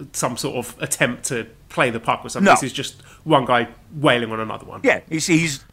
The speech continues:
Speaker 2: like, pushing this guy into the ice. Then Panarin, the star player, sees this, you know, all going on, and he's trying to protect the guy that, that Wilson is, is first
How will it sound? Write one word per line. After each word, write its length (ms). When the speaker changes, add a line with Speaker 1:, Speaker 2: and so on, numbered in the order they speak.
Speaker 2:
like, 300
pushing 480
this 240
guy 540
into 220
the 160
ice. 280
Then 560
Panarin, 520
the 100
star 240
player, 420
sees 380
this, 400
you 80
know, 260
all 200
going 220
on, 220
and 80
he's 140
trying 280
to 40
protect 300
the 60
guy 320
that, 260
that 280
Wilson 380
is, 180
is 160
first 300